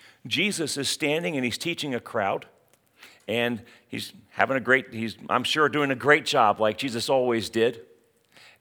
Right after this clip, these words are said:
And John's messengers come. John's messengers finally find Jesus where he's teaching. And they approach Jesus. They interrupt his great meeting. And they ask him this question, "Jesus, are you the one?" They're on behalf of John the Baptist.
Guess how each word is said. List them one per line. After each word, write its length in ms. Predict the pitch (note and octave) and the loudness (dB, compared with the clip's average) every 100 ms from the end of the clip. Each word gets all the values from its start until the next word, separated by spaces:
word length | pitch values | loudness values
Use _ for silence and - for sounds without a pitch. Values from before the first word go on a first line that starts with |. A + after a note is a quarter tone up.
| - | 0
And 200 | B2+ B2+ | 0 4
John's 380 | D#3 D#3+ E3+ C3 | 6 6 6 4
messengers 640 | E3+ - F3 C3 A#2 - | 4 6 0 0 -2 -2
come. 360 | - A#2 D2+ - | -2 -2 -2 -4
John's 300 | C3+ C#3 B2 | 0 0 2
messengers 460 | C#3+ C#3+ C#3 C3+ - | 0 0 -2 -6 -2
finally 380 | C3 C3 B2+ A#2+ | 0 0 -2 0
find 360 | C#3 D3 D3 | 2 2 0
Jesus 460 | G#2+ F2+ D#2+ - - _ _ _ | -6 -8 -8 -12 -16 _ _ _
where 180 | G#2+ G#2 | -2 0
he's 160 | G#2+ - | 0 -6
teaching. 400 | D3 D3+ - - _ _ - - - | -10 -8 -10 -12 _ _ -20 -8 -2
And 160 | A#2 | 4
they 140 | B2+ C3 | 6 4
approach 480 | - D#3+ E3 - | 4 4 4 0
Jesus. 340 | - G#2+ A#2+ D#3+ | -4 -4 -4 -2
They 220 | A2 A2 | -2 -2
interrupt 400 | A#2+ B2 C3 - | 0 2 2 0
his 180 | A2+ F#2 | -6 -6
great 360 | - B2 B2 | -2 0 0
meeting. 420 | B2+ C3 A2 C#3 - _ - - - | -2 -4 -2 -4 -8 _ -20 -20 -8
And 180 | A2 A2+ | -2 6
they 280 | A#2 A#2+ - - | 6 6 2 2
ask 340 | C3 D3+ - | 4 4 2
him 160 | D#3 D3 | -2 0
this 160 | D3 | -2
question, 500 | - F3+ E3+ - A2 | 4 4 4 2 -4
"Jesus, 340 | F#2+ C3 B2 G#2 | -4 -6 -6 -6
are 80 | A2+ | -6
you 140 | C3 | -4
the 120 | B2+ | -4
one?" 320 | B2 B2+ D3 - - - - | -2 -2 -4 -8 -20 -12 -2
They're 220 | A2 A2 G2 G2+ - - - | -2 -2 -12 -18 -18 -20 -6
on 200 | G#2+ A#2 | -2 0
behalf 320 | A2 A2+ A2+ | 0 0 0
of 100 | C3 | -2
John 220 | - A#2+ B2+ | -2 -2 0
the 80 | |
Baptist. 580 | A2 B2 - F2+ - - | 2 2 2 -8 -10 -16